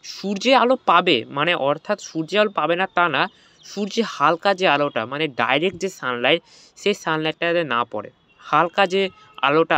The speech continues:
আসে, সে আলোটা কিন্তু আসবে। ঠিক আছে, এবার বলি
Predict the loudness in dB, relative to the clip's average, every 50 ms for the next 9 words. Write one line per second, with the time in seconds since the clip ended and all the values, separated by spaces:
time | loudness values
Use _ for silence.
0 | 0 0 -2 -4 -6 -6 -4 -2 -4 -2 0 0 0 0 0 -2 -2 -2 -2 -2
1 | -4 -6 -4 -2 0 0 0 -2 -2 -6 -10 -12 -12 -12 _ _ _ _ _ _
2 | _ _ _ _ _ _ _ _ _ _ _ _ _ -2 2 2 2 2 2 0
3 | -2 -2 _ _ _ _ _ _ _ _ _ _ _ _ _ _ -2 4 4 6
4 | 6 6 4 2 2 2 2